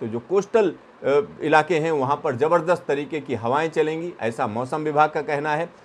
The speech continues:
और साथ ही साथ अगर हम, अ, पूरे इलाके की बात करें तो बालासोर, अ, से लेकर, अ, भद्रक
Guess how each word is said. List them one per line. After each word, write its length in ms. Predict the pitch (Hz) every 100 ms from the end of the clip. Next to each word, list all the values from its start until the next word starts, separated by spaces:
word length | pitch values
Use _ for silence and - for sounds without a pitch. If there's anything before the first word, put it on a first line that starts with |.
| - -
और 300 | 190 160 - -
साथ 240 | - 190 202
ही 80 | 240
साथ 220 | 233 233 226
अगर 240 | 220 208 214
हम, 160 | 214
अ, 460 | 160 - - 151 160
पूरे 300 | 165 208 214
इलाके 360 | 185 185 240
की 100 | 208
बात 280 | 180 160 151
करें 220 | 156 156
तो 80 | 147
बालासोर, 680 | 131 147 180 175 170 170 165
अ, 60 | - - -
से 420 | 151 151 151 156 156
लेकर, 320 | 165 160 127 - - -
अ, 140 | 123 123
भद्रक 760 | 127 127 117 160 151 180